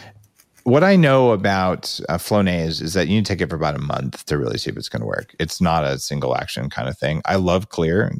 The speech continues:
Uh, Clear has stuff that prevents bacteria from sticking in a wash stuff out of the nose. Bonus points if you don't wanna get any sort of, uh, unpleasant viral things that shall not be named.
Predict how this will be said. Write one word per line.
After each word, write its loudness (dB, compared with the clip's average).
Uh, -2
Clear 0
has -2
stuff -6
that -4
prevents -2
bacteria -2
from -2
sticking -4
in 0
a 0
wash 0
stuff -4
out -2
of -6
the -4
nose. 2
Bonus 4
points 2
if -2
you 2
don't 2
wanna 4
get 0
any 0
sort 4
of, 4
uh, 4
unpleasant 2
viral 4
things 2
that 0
shall 0
not 2
be 2
named. 2